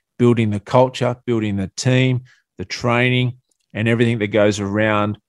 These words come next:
empowering individuals and, and, and giving them the, the care and the compassion and the trust to make decisions. He is now able to go away and just come back from a four-week holiday where, importantly,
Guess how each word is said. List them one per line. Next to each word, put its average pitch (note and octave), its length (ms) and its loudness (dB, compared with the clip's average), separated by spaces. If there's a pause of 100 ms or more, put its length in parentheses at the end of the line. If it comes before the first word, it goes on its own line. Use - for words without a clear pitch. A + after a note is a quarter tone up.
empowering A2 600 0
individuals A2+ 720 0
and, G2+ 240 -2
and, G#2 220 -4
and G#2 240 -6 (120)
giving A2+ 280 2
them G2+ 160 0
the, G2 180 -2 (420)
the G#2 80 -6
care A#2 480 2
and F2+ 120 -8
the F2+ 40 -6
compassion A2 560 -2
and G2+ 80 -8
the G2 80 -8
trust B2+ 480 -2
to G#2 100 -6
make G2+ 260 -4
decisions. A#2+ 680 0 (400)
He A#2+ 160 -2
is A2 160 0
now A2+ 340 2
able G#2+ 120 2
to G#2+ 80 -2
go G#2 240 2
away A2 320 2
and G2+ 120 -4
just G#2 200 -10
come G2+ 180 -6
back A#2+ 240 0
from G2+ 180 -6
a F#2+ 60 -4
four-week G2+ 420 0
holiday G#2+ 440 0
where, B2 480 2 (400)
importantly, B2+ 640 -2